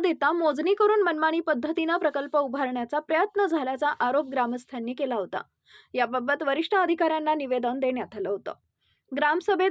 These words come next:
ग्रामस्थांसह पदाधिकाऱ्यांनी मत मांडून वन विभाग, महावितरणसह महसूल विभागातील अधिकाऱ्यांनी गावाची कशी दिशाभूल केल्याचा आरोप केला. जुलै दोन हजार तेवीस मध्ये मंडल अधिकाऱ्यांनी या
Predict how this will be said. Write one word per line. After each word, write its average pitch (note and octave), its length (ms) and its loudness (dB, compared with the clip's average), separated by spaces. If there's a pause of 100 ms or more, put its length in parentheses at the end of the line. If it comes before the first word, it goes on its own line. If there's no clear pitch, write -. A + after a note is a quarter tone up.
ग्रामस्थांसह F#4 640 2
पदाधिकाऱ्यांनी E4 720 2
मत D4 320 -2
मांडून C#4 380 -2
वन C#4+ 220 0
विभाग, D#4 520 -2 (1120)
महावितरणसह F4 840 2
महसूल F4 380 2
विभागातील D#4 580 0
अधिकाऱ्यांनी C4+ 580 0
गावाची C4 460 2 (100)
कशी E4+ 240 2
दिशाभूल F#4 520 4
केल्याचा D4 360 2
आरोप B3+ 320 2
केला. G3+ 180 -2 (800)
जुलै F4+ 240 4
दोन F#4+ 200 6
हजार F#4+ 260 4
तेवीस F4 400 0
मध्ये C4+ 280 0
मंडल D#4 340 2
अधिकाऱ्यांनी F4 640 2
या C#4+ 180 2